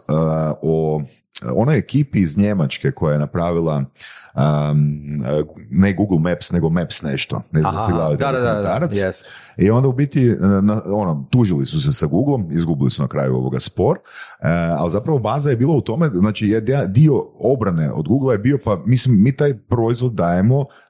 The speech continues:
Speaker 1: besplatno.
Speaker 2: Da.
Speaker 1: Mi nemamo namjeru od, e, Google Mapsa zaradit.
Speaker 2: Da.
Speaker 1: A onda je u biti obrana od te ekipe, to jest, e, tužitelji, su komunicirali, a ne, to je, e,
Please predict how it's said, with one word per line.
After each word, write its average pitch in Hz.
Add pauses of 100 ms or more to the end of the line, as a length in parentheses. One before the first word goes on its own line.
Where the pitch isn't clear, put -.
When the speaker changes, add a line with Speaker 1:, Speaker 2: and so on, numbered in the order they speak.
Speaker 1:
besplatno. 78
Speaker 2:
Da. 95
Speaker 1:
Mi 98
nemamo 147
namjeru 127
od, 95
e, 95
Google 107
Mapsa 98
zaradit. 78
Speaker 2:
Da. 80 (180)
Speaker 1:
A 82
onda 110
je 170
u 151
biti 160
obrana 92
od 80
te 98
ekipe, 104
to 101
jest, -
e, - (360)
tužitelji, 123 (300)
su 107
komunicirali, 131
a -
ne, 139
to 117
je, 123
e, 110